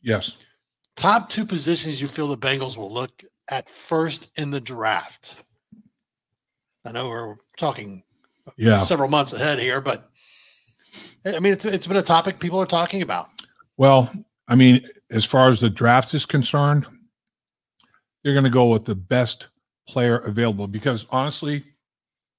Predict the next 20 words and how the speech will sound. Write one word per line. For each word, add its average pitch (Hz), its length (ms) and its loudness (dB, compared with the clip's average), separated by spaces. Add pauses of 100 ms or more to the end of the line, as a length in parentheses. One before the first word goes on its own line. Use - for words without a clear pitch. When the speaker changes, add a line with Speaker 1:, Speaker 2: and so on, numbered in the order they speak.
Speaker 1:
you're 165 200 2
looking 160 320 2
to 131 120 -2
improve 123 360 0
your 107 140 -4
football 101 400 -10
team. - 260 -20 (920)
And 117 400 0
if - 220 -8
you've 160 180 -4
got, 135 380 -2 (640)
uh, 113 160 -8 (760)
say, 131 240 -12 (140)
let's, - 320 -6
let's 156 240 -4 (360)
pick 143 180 -10
two 135 160 -2
areas, 101 440 -4 (840)
offensive 147 480 -4
line 131 400 -2